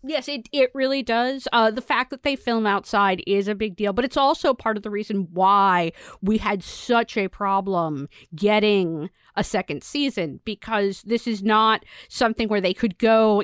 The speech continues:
into, you know, a cavernous studio and film under covid protocols and call it done. Like, they really truly had to go to Amsterdam to film it.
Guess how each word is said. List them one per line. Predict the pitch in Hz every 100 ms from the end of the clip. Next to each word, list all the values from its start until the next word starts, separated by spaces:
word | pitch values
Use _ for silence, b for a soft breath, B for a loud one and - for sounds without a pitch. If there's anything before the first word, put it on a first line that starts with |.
| -
into, | 220 208 190 - 247 196 180
you | 151 190
know, | 170 151 131
a | - 175
cavernous | - 175 185 196 196 185 175
studio | - - - 226 208 170 170 -
and | 185 180
film | 180 - 214 202 190
under | 185 180 180 175
covid | - 196 175
protocols | - 226 208 - 180 170
and | 151
call | - 160
it | 151 -
done. | 269 247 196 147 139 B B -
Like, | 202 180 -
they | 208 208
really | 185 208 202
truly | 196 247 214 190
had | - 202
to | -
go | 175 - 208
to | 208 202
Amsterdam | 170 190 - 170 160 170
to | 160
film | - 262 226
it. | - -